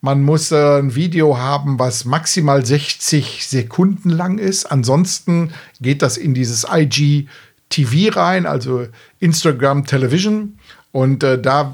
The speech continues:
werden natürlich auch längere Videos genommen, aber da muss man dementsprechend aufpassen. Wir empfehlen echt immer sechzig Sekunden, aber da muss man in den ersten fünfzehn Sekunden schon erklärt haben, warum es wichtig ist, dort auch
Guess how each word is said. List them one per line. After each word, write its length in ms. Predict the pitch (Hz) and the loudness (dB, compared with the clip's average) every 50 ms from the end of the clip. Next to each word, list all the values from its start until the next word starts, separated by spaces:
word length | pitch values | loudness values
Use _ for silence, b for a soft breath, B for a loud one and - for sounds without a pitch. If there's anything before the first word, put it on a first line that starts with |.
| 147 | -8
werden 680 | 143 127 123 123 139 139 135 131 143 131 127 123 123 113 | -10 -10 -4 -2 -2 0 0 0 0 0 0 -2 -4 -6
natürlich 440 | 117 113 110 - 147 131 123 - | -6 -4 -2 -2 -2 -2 -2 -6
auch 80 | - - | -6 -4
längere 420 | 113 123 151 175 190 156 147 147 | -2 0 0 0 2 2 2 2
Videos 440 | 131 151 151 139 147 143 139 139 - | 2 0 0 2 2 2 0 0 0
genommen, 500 | - 143 131 131 131 131 135 135 123 110 B B B _ | -2 0 0 0 0 0 0 -2 -4 -6 B B B _
aber 140 | 113 123 123 | -6 -2 0
da 80 | 139 | 2
muss 200 | 147 160 147 151 | 2 2 2 2
man 160 | 151 143 139 | 0 0 2
dementsprechend 540 | 123 139 139 143 135 - - - 135 131 127 | 2 2 2 0 0 -2 -2 -2 -2 -2 0
aufpassen. 580 | 117 127 135 139 - - 139 127 113 - 131 117 | 0 0 -2 -2 -2 -4 -4 -4 -2 -4 -4 -2
Wir 140 | 123 170 170 | 0 0 0
empfehlen 460 | 165 156 - - 160 151 147 143 139 | 0 -2 0 0 0 2 2 0 0
echt 260 | 139 143 143 - - | -2 -4 -4 -4 -4
immer 160 | 147 143 135 | -2 0 0
sechzig 420 | 117 120 143 143 - - 147 113 - | 0 0 -2 -2 -2 -6 -6 -4 -2
Sekunden, 680 | 139 117 113 - 147 143 143 143 135 139 143 143 143 B B B B B B B B B | -4 -4 0 0 2 4 4 2 2 2 0 -2 -2 B B B B B B B B B
aber 200 | - - 135 131 | -2 0 2 2
da 80 | - 156 | 2 2
muss 180 | 165 175 - | 2 2 0
man 140 | - 160 165 | 0 -2 -2
in 100 | 160 143 | 0 0
den 220 | 143 139 139 - - - | 0 0 -2 -4 -6 -4
ersten 340 | 180 214 - - - 196 | -4 -2 -2 0 0 0
fünfzehn 320 | - - 165 151 - - 143 | 0 0 -2 -2 -2 -2 -2
Sekunden 420 | 117 135 - - 156 147 143 139 | -2 -2 -2 0 0 2 2 2
schon 240 | 139 - - 139 139 | 0 0 -2 -2 -2
erklärt 420 | 139 127 110 113 135 135 139 143 | -4 -6 -4 -2 -2 -2 -2 -2
haben, 380 | - 113 113 120 113 135 143 143 B B B B B B | -2 -4 -4 -2 -2 -4 -4 -4 B B B B B B
warum 460 | - 110 - 123 123 113 131 156 175 180 | -12 -4 -2 -2 0 0 0 0 0 0
es 240 | 156 123 98 110 | -2 -2 -2 -2
wichtig 400 | 123 139 - - - 156 - - | -2 -2 -4 -2 -2 -2 -2 -2
ist, 360 | - 160 139 123 - - B B B B B B B - | -4 -4 -4 -4 -4 -8 B B B B B B B -12
dort 500 | 127 107 98 135 127 135 147 143 - - | -10 -2 0 2 4 4 2 2 0 -4
auch 520 | 123 131 127 135 131 123 - - - b | -4 -2 0 2 0 0 0 -4 -12 b